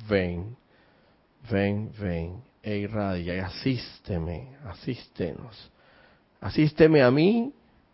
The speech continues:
para impartir esta clase, esta instrucción, y asiste a todos mis hermanos que la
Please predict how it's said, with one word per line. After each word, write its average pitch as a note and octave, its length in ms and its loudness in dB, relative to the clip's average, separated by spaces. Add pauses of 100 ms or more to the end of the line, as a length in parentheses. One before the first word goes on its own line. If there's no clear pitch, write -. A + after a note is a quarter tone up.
(520)
para A2+ 180 4
impartir A#2 460 0
esta A#2+ 280 -4
clase, C#3 540 -2
esta C3+ 180 -4
instrucción, C#3+ 720 0 (420)
y C#3 80 -2
asiste B2+ 420 0
a C3+ 80 2
todos C3 260 6
mis B2+ 120 2
hermanos G#2 500 0 (1300)
que A2+ 340 -2 (720)
la A2 240 4